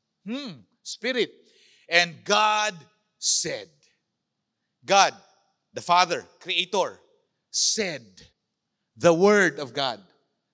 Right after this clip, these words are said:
Jesus. Right there.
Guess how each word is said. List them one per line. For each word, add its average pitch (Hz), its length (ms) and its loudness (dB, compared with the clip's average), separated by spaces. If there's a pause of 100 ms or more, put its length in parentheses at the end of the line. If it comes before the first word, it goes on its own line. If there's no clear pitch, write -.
(140)
Jesus. 123 880 -6 (1300)
Right 147 300 0
there. 110 200 -14